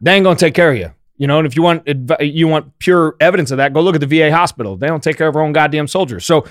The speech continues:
when you look at, you know, our government, they don't give a shit about you. And you only, and you know what's funny? And, and you, you transcend that, like, in your, in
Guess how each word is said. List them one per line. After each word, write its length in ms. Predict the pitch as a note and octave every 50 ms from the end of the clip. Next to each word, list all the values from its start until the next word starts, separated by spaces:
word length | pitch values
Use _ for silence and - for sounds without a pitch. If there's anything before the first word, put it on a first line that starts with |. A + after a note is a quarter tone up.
| - - _ _ _
when 140 | - F3+ G3
you 80 | G3 F#3
look 220 | F#3+ A3+ A#3 A#3
at, 260 | G#3 F3+ D#3+ - _ _
you 80 | - E3+
know, 180 | E3 D3 A#2 - _ _ _ _ _ -
our 320 | D#3 F3+ G#3 A3 G3+ F3 C#3+
government, 560 | B2+ E3+ F#3+ F3+ D#3 C#3+ C3 B2+ C#3 D#3 - _ _ _ _ _ _ _ _ _ _ _ _ _ _ _ _ _ _ _ _ _ _ _ _ -
they 180 | B2+ G3+ A#3+
don't 200 | A#3+ A3+ A3 F#3+
give 160 | E3 G#3 G#3
a 40 | G#3
shit 220 | C#3+ - D3 C#3 A#2+
about 260 | G2+ G2+ F2 - -
you. 180 | E2+ C#2+ C#2 - _ _ _ _ _ _ _ _ _
And 100 | - B2+
you 80 | D#3 F#3
only, 140 | A3 A#3+ A3+ -
and 140 | E3+ F3 F3
you 80 | F#3 F#3
know 80 | G3+
what's 200 | G3+ G#3+ G#3 -
funny? 260 | - F#3+ G3 A3 A3 G3+
And, 200 | D#3+ C#3 B2+ C#3+ -
and 100 | D3 D3+
you, 140 | D3+ D3+ -
you 160 | D3 D#3 E3
transcend 460 | - - E3 E3 D#3 C#3+ - G3+ G#3
that, 100 | F#3+ D3+
like, 200 | B2 - A2+ - _
in 160 | - E3+ E3+
your, 300 | E3+ E3 D#3 D3 C3+ C3+ _
in 240 | - C#3+ C3+ B2+